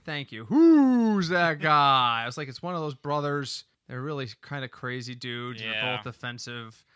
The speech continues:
Speaker 1: So Rex Ryan, or the other one whose name I do remember 'cause it was dropped today, was Steve Spagnuolo, who was the defensive coordinator for the Giants for a while, and a pretty good one in my opinion. So Craig,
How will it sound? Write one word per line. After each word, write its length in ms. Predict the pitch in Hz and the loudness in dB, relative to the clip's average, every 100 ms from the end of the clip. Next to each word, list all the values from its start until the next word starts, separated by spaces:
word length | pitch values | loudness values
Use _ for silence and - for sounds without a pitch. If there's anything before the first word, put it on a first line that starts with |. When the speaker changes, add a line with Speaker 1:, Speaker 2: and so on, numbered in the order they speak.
| _ _ | _ _
Speaker 1:
So 140 | 151 | -8
Rex 280 | 143 160 - | -4 -4 -4
Ryan, 320 | 180 156 151 165 | -8 -6 -6 -6
or 120 | 160 | -6
the 120 | 151 | -4
other 120 | 190 | -4
one 140 | 180 151 | -4 -4
whose 160 | 151 | -4
name 160 | 147 165 | -4 -4
I 60 | 151 | -4
do 120 | 147 | -4
remember 240 | 226 165 143 | -4 -6 -6
'cause 100 | 139 | -8
it 40 | |
was 100 | 139 | -8
dropped 240 | 175 156 | -6 -6
today, 160 | - 170 | -4 -6
was 120 | 135 | -6
Steve 380 | - - 175 180 | -8 -6 -4 -4
Spagnuolo, 800 | - - 147 135 160 139 110 104 _ _ _ | -6 -4 -6 -4 -4 -4 -6 -16 _ _ _
who 100 | - | -8
was 360 | 156 160 147 135 | -4 -4 -4 -8
the 220 | 139 131 | -10 -8
defensive 420 | 135 165 156 147 | -10 -10 -10 -10
coordinator 480 | - 160 143 139 135 | -6 -6 -4 -6 -6
for 560 | - 151 135 131 127 127 | -8 -6 -4 -4 -4 -8
the 200 | 135 123 | -12 -12
Giants 480 | 123 208 240 120 - | -6 -4 -4 -6 -10
for 180 | - 127 | -8 -6
a 60 | |
while, 420 | 120 110 110 113 - | -6 -6 -6 -8 -12
and 200 | 156 - | -14 -10
a 80 | 180 | -10
pretty 280 | 147 294 392 | -8 -4 -4
good 280 | 208 226 392 | 0 -2 0
one 120 | 165 | -4
in 60 | 131 | -4
my 160 | 120 | -4
opinion. 520 | 117 - 117 104 101 - _ | -6 -8 -14 -14 -20 -20 _
So 200 | - 233 | -4 -4
Craig, 500 | 233 247 139 117 | -2 -2 -2 -4